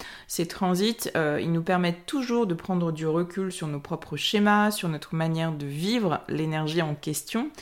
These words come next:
celle du Lion ici ou, ou celle de Vénus. Donc, euh, c'est avec cette intention de, de questionnement, de prise de recul personnel que je vous propose de, de vous aider à vous familiariser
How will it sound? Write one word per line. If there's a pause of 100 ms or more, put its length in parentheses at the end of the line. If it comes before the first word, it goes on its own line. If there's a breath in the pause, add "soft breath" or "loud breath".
(240 loud breath)
celle
du
Lion
ici
ou,
ou
celle
de
Vénus. (580 loud breath)
Donc,
euh, (100)
c'est
avec
cette
intention
de,
de
questionnement,
de
prise
de
recul
personnel
que
je
vous
propose
de,
de
vous
aider
à
vous
familiariser